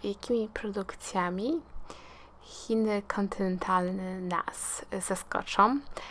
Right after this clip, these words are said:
Mam w tym sezonie swoje ulubione donghua, na które czekałam. Jestem bardzo ciekawa,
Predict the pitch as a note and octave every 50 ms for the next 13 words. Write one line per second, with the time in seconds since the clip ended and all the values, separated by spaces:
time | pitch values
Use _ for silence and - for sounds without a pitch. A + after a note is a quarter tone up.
0 | - - - - - - - A3 A#3+ C4 D4 D4+ D4+ C#4+ B3 - - - - -
1 | - A#3 A3 F#3 E3+ - - - G#3+ G3 G3 F#3+ F#3+ F#3+ G3 F#3+ F#3 F3+ F3 -
2 | - - - - - - - - - - - F#3 F#3 F#3 F3+ F3+ F3+ F3 F3 F3+
3 | - - - - - A3 A3 G#3+ G#3 G3+ F#3+ F#3+ F#3 F#3 F3+ F3 E3+ F3 - -
4 | - - - - - - - - - - F3+ E3+ F3 E3+ - - - G3+ G3 G3
5 | - - - - F#3 E3+ E3+ - - - - - - - F3+ F3+ F3+ F3 D#3+ D#3+
6 | D#3+ - - - - - - - - - - - - - - - E4+ E4 - -
7 | F#3 F3+ F3 G3+ C4 D#4+ - - - - - - - - - - - - - -
8 | F#3+ - - - G3+ G3 F#3+ F#3+ F#3+ F#3 F3+ - - F#3 - - F3+ F3 - F#3
9 | F3 F3 F3 F3